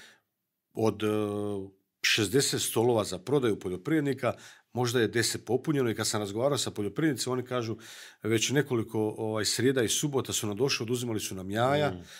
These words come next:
Speaker 1: oduzimali su nam, ne znam, em, neke druge proizvode koje mi proizvodimo, ne znamo ni razlog zašto. To u ozbiljnom društvu koje, e, želi biti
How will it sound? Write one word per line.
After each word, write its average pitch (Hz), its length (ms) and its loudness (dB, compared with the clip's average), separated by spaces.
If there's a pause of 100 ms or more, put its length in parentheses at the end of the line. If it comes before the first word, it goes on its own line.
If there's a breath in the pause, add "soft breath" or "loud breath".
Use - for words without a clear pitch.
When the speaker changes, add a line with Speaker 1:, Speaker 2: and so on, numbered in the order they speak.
(120 loud breath)
Speaker 1:
oduzimali 113 460 0
su - 160 -4
nam, 98 100 -4
ne 107 120 0
znam, 92 380 -6
em, 92 520 -10 (320 loud breath)
neke 113 260 4
druge 143 300 4
proizvode 120 360 2
koje 104 160 0
mi 131 180 2
proizvodimo, 123 500 0
ne 127 100 2
znamo 113 220 -2
ni 107 100 0
razlog 110 300 -2
zašto. - 420 -8 (680 loud breath)
To 170 480 6
u 120 240 4
ozbiljnom 113 500 2
društvu 160 840 0 (240)
koje, 98 500 0
e, 95 60 -16 (1040)
želi 131 360 6
biti 113 420 -2